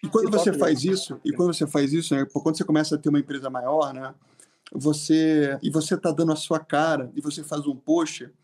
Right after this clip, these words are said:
Speaker 1: você tem, antigamente você tinha que visitar o cliente, né, tinha que fazer pesquisa, tinha que ir lá, tinha que,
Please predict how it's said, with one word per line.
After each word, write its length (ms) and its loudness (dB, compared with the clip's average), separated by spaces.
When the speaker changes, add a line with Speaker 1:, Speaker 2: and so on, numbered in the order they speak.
Speaker 1:
você 240 2
tem, 520 0
antigamente 380 2
você 100 2
tinha 220 0
que 140 -6
visitar 340 0
o 80 0
cliente, 540 2
né, 60 2
tinha 100 -6
que 60 -20
fazer 180 -4
pesquisa, 600 -2
tinha 180 -2
que 120 -6
ir 40 -2
lá, 300 0
tinha 220 -2
que, 260 2